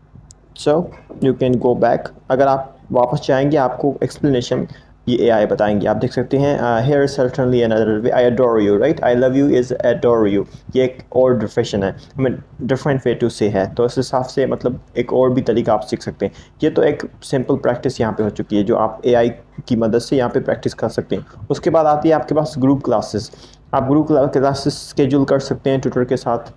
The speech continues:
कर सकते हैं, but वो premium है। मैंने आपको फ्री वाला option में दिखा दिया आपको। यहाँ पे, अ, tutors, अ, community है, ज-, जहाँ पे tutors आप मिलेंगे, वो tutors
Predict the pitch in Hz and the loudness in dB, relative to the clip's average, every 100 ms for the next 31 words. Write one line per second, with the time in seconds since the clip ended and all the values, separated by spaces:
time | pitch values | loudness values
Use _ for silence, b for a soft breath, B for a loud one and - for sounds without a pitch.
0 | - - 127 - - 151 151 143 131 123 | -20 0 0 0 -4 0 2 2 0 0
1 | 123 117 113 104 98 B B 143 156 151 | 2 2 4 2 -2 B B 0 2 0
2 | - 160 - 143 151 143 139 123 - 127 | 0 -2 0 2 4 6 4 0 -2 -2
3 | - 135 127 117 - 127 135 127 - 135 | 0 0 0 -2 -2 2 2 2 0 -2
4 | 131 B B - - - - - 143 135 | -2 B B -20 -20 -20 -18 -4 -2 -2
5 | 135 151 131 104 127 - - 143 151 147 | 2 2 4 4 2 0 0 2 4 2
6 | - - 127 123 131 143 139 139 135 131 | 0 0 0 2 2 2 0 2 2 4
7 | 127 - 123 120 101 123 127 131 123 123 | 0 0 0 2 0 -2 0 0 0 2
8 | 135 - 131 120 120 120 117 113 110 117 | 0 -2 -2 0 2 2 2 2 2 0
9 | 117 110 123 - - | 0 0 0 -2 -14